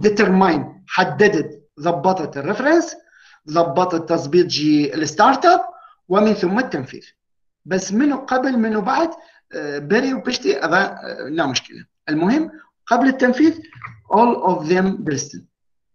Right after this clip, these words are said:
قبل التنفيذ. نعم، هذه، هذه وقت الكونسل، مثل ما نفذت لكم،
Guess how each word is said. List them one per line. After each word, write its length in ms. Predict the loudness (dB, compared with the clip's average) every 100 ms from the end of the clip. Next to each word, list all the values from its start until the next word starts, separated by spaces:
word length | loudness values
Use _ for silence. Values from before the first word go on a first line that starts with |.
| _ _ _ _ _
قبل 120 | -14
التنفيذ. 380 | -12 -14 -16 -20 _ _ _ _ _ _ _ _ _ _ _ _ _
نعم، 320 | -4 -2 -4 -10 -20 -2
هذه، 500 | 2 4 4 2 -2
هذه 580 | -4 2 4 2 -2 -6 -14 -20 _
وقت 300 | -2 -2 0
الكونسل، 680 | 0 2 4 4 4 4 2 -2 -16 _ -14
مثل 200 | -6 -4
ما 100 | -4
نفذت 400 | -6 -6 -4 -6
لكم، 420 | -4 -6 -6